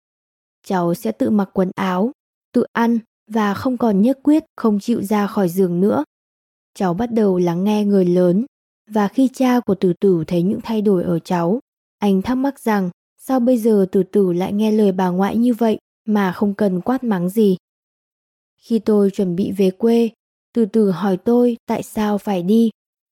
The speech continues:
Tôi nói với cháu rằng tôi có nhiều việc cần làm ở nhà. Cháu nói, "Con cũng là một đệ tử Đại Pháp,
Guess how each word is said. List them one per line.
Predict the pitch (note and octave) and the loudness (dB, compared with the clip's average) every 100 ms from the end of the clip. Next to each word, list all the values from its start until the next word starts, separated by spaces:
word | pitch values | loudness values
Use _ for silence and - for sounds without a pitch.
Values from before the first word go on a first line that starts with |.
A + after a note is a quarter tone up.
| _ _ - | _ _ -2
Tôi | A3 G3+ | 0 2
nói | F#3+ F3+ F3+ | 0 -2 -2
với | F#3+ F3+ | 0 0
cháu | G#3+ F#3 | -2 -4
rằng | F#3+ A3 G3+ - _ _ | -2 -2 -2 -6 _ _
tôi | B3+ | 0
có | B3+ G3+ | 0 2
nhiều | G#3+ B3 | 2 2
việc | F#3+ G#3 F#3 - | 2 2 0 -2
cần | G3 F#3 | -2 0
làm | F#3 F3 | -2 -4
ở | F#3+ F#3+ | -2 -2
nhà. | E3 F3 F3+ F3 - _ _ _ _ _ _ | -2 -4 -4 -6 -12 _ _ _ _ _ _
Cháu | - F#3+ | -6 -2
nói, | F#3+ F#3 F3 A#3 - _ _ _ _ _ | 0 0 0 -2 -6 _ _ _ _ _
"Con | G#3+ G#3 G3 F#3 | 0 2 0 0
cũng | A3 | -2
là | C4+ B3+ | 0 0
một | G3+ F#3+ | 2 2
đệ | F3+ G#3 | 2 0
tử | - G#3+ | 0 0
Đại | F#3+ G3+ | 0 -2
Pháp, | - C4+ | -2 -2